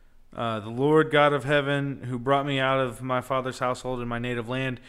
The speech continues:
and who spoke to me and promised me an oath, saying, 'To your offspring I will give this land.'" So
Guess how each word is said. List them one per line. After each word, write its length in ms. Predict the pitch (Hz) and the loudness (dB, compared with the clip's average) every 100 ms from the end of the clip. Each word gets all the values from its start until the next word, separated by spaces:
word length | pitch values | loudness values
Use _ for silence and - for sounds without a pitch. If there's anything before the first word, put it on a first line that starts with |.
| - - | -20 -14
and 100 | 120 | -6
who 80 | 120 | -4
spoke 380 | 113 - 165 160 | -4 2 2 2
to 100 | 139 | -4
me 280 | 123 120 123 | -4 -4 -6
and 160 | 117 | -8
promised 360 | - 143 143 135 | 0 0 0 -4
me 120 | 139 | -4
an 80 | 131 | -2
oath, 240 | 131 127 | -2 -2
saying, 400 | - 127 117 113 - - - - | -4 -4 -2 -4 -6 -10 -16 -10
'To 100 | 120 | -4
your 140 | 120 | 2
offspring 420 | 139 135 143 135 | 2 2 -2 0
I 60 | 127 | 0
will 100 | 123 | 0
give 180 | 120 113 | -2 -4
this 160 | 113 123 | -4 -4
land.'" 240 | 107 98 | -4 -4
So 300 | - 117 | -2 -2